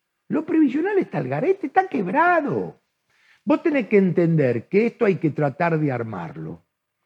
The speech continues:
en un escenario donde se juntan cinco legisladores y sacan otro disparate previsional. Este es el debate cultural. No sé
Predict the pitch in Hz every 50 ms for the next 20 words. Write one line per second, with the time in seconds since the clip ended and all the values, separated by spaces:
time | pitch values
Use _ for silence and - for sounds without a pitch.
0 | _ _ _ _ _ - 247 320 381 415 427 415 294 175 - 147 135 127 110 92
1 | 82 78 80 82 87 87 98 _ - - 330 359 370 349 233 269 339 - 427 480
2 | 494 453 - 233 165 160 160 - 427 480 480 440 - 226 156 127 120 107 - 139
3 | 127 123 131 143 180 - - - - 285 170 135 - 262 330 - - 214 202 240
4 | 320 320 - 285 208 170 147 127 - - 139 156 208 247 214 - 202 156 135 131
5 | 123 117 110 98 - 110 110 127 185 233 269 277 285 233 143 104 - _ _ _
6 | _ _ _ _ _ _ _ _ _ _ _ _ _ _ _ _ _ _ - 330
7 | 403 415 - 403 349 190 - 190 165 147 156 151 151 156 151 131 120 143 127 -
8 | 151 147 135 131 117 - 151 139 135 131 117 107 92 87 82 - _ _ _ _
9 | _ - 349 403 403 - - - 466 440 370 254 170 123 - -